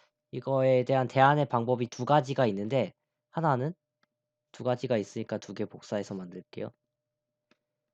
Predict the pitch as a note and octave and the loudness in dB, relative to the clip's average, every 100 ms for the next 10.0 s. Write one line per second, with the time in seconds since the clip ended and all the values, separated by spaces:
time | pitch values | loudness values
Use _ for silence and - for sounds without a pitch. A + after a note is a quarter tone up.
0 | _ _ _ _ - E3 D#3+ C3 D#3+ - | _ _ _ _ -6 0 0 0 -4 -8
1 | _ _ _ _ _ _ - A2+ A2+ G#2 | _ _ _ _ _ _ -14 -6 -6 -2
2 | C#3 E3+ B2+ G2 - C#3 B2+ C3+ D#3 G#2+ | 2 2 2 -2 -4 2 4 4 2 -2
3 | A#2+ D3 B2 A#2+ A#2 - - - - F3 | 0 4 4 4 -2 -6 -14 -14 -6 -4
4 | A2+ F#2+ F#2 F#2+ G#2 F#2 - _ _ _ | -2 -4 -4 -4 -4 -6 -14 _ _ _
5 | _ _ _ - _ - C3 D#3 F#3+ - | _ _ _ -20 _ -6 -4 -2 -4 -6
6 | _ _ _ - - - - - D#3 A#2+ | _ _ _ -20 -12 -10 -10 -6 -2 -2
7 | - D3+ - _ _ _ _ _ _ _ | -2 -4 -4 _ _ _ _ _ _ _
8 | _ _ _ - F3+ - - - G3 - | _ _ _ -8 -6 -6 -6 0 0 -2
9 | - A#2 - - E3+ D#3 C3+ - F3+ | -2 -2 -4 -6 0 0 -2 -2 0